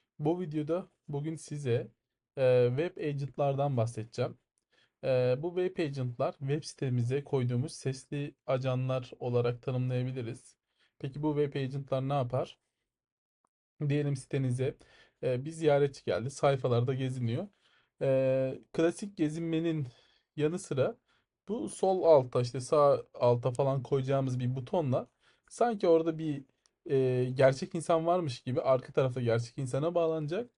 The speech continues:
E, sizin ürününüzle, yaptığınız hizmetle veya sizin sektörünüz her neyse, e, onunla alakalı bilgiler verecek. Hatta,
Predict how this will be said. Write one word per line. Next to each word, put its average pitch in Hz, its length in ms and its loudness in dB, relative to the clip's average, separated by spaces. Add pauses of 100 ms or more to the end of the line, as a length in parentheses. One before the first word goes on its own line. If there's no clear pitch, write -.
(360)
E, 131 420 4
sizin 147 480 -6
ürününüzle, 135 560 0
yaptığınız 123 880 2
hizmetle 131 560 -2
veya 120 200 4
sizin 123 320 -4
sektörünüz 131 600 -2
her 135 220 2
neyse, 151 680 -2 (500)
e, 127 460 4
onunla 175 280 4
alakalı 139 500 4
bilgiler 135 380 4
verecek. 110 340 2
Hatta, 131 540 2